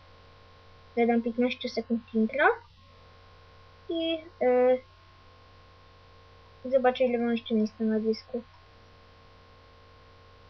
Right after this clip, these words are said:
Gruzja. Kwalifikacja dwa, rundy konkursu.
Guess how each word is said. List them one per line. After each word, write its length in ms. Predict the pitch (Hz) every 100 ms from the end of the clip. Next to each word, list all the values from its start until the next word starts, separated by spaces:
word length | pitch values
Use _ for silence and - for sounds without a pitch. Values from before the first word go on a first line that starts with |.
| - - 247
Gruzja. 600 | 233 214 220 233 226 226 - - - - - - - - -
Kwalifikacja 760 | 247 254 254 254 247 254 240 226 226
dwa, 380 | 220 226 233 254 277 -
rundy 280 | 254 247 254
konkursu. 1160 | 254 247 - - 247 247 - - - - 254